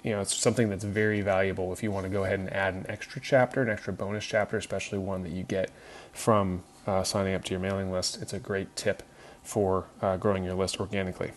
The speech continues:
All right. Um, so she said, yeah, she describes it as the caduceus of these two characters rotating around this mutual love track that they're on. All right, where to start?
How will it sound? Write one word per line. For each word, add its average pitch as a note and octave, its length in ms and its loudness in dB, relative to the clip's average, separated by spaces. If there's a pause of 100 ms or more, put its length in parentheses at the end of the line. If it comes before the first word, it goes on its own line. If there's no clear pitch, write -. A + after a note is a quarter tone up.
(1080)
All B2+ 60 6
right. A#2+ 200 12 (580)
Um, B2 520 12
so D3+ 140 12
she - 120 8
said, C3 320 12
yeah, C3 120 12
she C#3 140 4
describes C#3 460 12
it C3+ 80 12
as B2 240 12
the A2 240 10 (220)
caduceus C#3+ 720 10
of A#2 560 4
these B2+ 260 8
two A#2+ 380 8 (160)
characters A#2+ 600 10 (280)
rotating B2 400 10
around G#2+ 320 4
this G2+ 200 0
mutual G2 680 0
love G2 480 4
track G2+ 360 6
that G2+ 100 0
they're F2+ 180 0
on. E2+ 240 -2 (840)
All F3 100 12
right, D#3 180 12 (380)
where F3 160 12
to G3 80 12
start? - 560 12